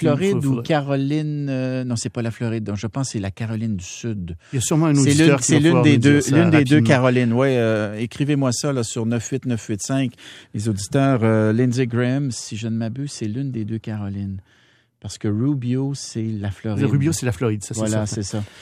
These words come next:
Speaker 2: Euh, très bien. Alors, parlons un tout petit peu d'Angela Merkel, qui veut réduire sa dépendance, que, enfin, la dépendance de l'Allemagne à l'égard du, euh, gaz russe, on m'a dit ?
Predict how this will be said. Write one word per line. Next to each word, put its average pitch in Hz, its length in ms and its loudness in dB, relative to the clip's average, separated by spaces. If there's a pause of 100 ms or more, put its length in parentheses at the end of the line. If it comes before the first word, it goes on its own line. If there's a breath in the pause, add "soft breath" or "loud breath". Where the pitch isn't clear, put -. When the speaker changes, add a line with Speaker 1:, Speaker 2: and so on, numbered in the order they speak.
(200 loud breath)
Speaker 2:
Euh, 110 340 4
très 165 200 4
bien. 143 200 4
Alors, 139 220 4
parlons 202 300 6
un 202 100 4
tout 185 180 0
petit - 200 -6
peu 226 120 2
d'Angela 160 440 4
Merkel, 220 580 2 (420 soft breath)
qui 156 120 -2
veut 165 140 6
réduire 175 360 4
sa 165 160 4
dépendance, 170 680 4
que, 143 260 4
enfin, 131 220 2
la 143 100 4
dépendance 160 480 4
de 151 80 6
l'Allemagne 156 480 4
à 151 60 4
l'égard 156 440 2
du, 139 480 0
euh, 127 160 2
gaz 147 360 2
russe, 165 240 0
on 170 80 0
m'a 165 120 2
dit ? 208 280 0